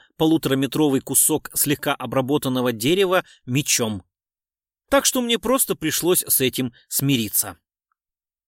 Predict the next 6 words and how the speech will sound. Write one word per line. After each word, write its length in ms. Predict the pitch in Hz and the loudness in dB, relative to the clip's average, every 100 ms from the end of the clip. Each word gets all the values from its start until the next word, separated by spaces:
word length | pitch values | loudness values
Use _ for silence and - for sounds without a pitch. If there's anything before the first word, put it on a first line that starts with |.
| _ _ _ | _ _ _
Тем 240 | 254 262 | 0 2
более 460 | 220 269 277 262 240 | 2 2 2 4 2
старик 540 | - 196 185 226 - | 2 2 2 2 0
не 120 | 147 147 | -2 0
давал 340 | 139 139 131 | 2 2 2
расслабиться. 840 | 147 - 185 156 110 - - 98 | 2 2 2 0 -2 -4 -4 -4